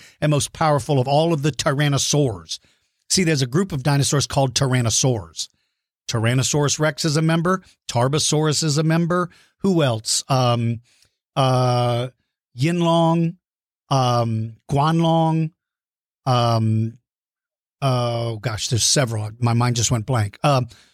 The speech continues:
Albertosaurus, Daspletosaurus, they all fit into the Tyrannosaur family.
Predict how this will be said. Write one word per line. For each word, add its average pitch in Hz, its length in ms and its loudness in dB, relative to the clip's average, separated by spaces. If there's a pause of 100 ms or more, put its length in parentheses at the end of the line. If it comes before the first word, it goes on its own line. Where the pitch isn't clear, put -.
(160)
Albertosaurus, 156 1000 0
Daspletosaurus, 160 800 0
they 160 120 0
all 196 140 0
fit 190 220 -2
into 160 200 -2
the 147 140 -2
Tyrannosaur 143 880 0
family. 117 600 -4